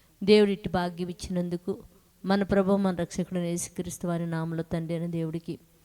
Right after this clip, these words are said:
శిరస్సు వంచి వందనాలు, స్తుతులు తెలియచేసుకుంటూ, ఈ దినం మంచి వాక్యాన్ని మనం ధ్యానం చేసుకుందాం దేవుని పిల్లారా. మరి ప్రార్థన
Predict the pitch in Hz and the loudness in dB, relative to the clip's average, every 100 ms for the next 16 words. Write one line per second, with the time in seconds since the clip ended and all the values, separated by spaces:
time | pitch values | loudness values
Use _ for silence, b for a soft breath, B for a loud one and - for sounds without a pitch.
0 | b b - - 220 214 - 196 190 - | b b -8 0 2 2 -2 -2 -2 -2
1 | 185 180 170 170 165 165 175 - 165 165 | -2 -2 -2 -2 -4 -6 -6 -4 -4 -4
2 | 170 156 - - 160 - 170 165 170 - | -6 -6 -8 -8 -8 -6 -8 -4 -6 -8
3 | b b b _ 196 190 196 196 180 175 | b b b _ -2 2 2 2 0 -4
4 | 175 - 180 160 165 - 180 170 165 165 | -6 -4 -2 -2 -4 -4 -4 -2 -2 -4
5 | 165 160 156 170 170 160 - 175 165 160 | -4 -4 -4 -4 -4 -6 -4 -4 -2 -2
6 | 160 160 160 - 160 156 160 - b b | -2 -2 -4 -6 -4 -4 -8 -12 b b
7 | b b _ 175 175 - 180 170 175 | b b _ -6 -4 0 0 0 -4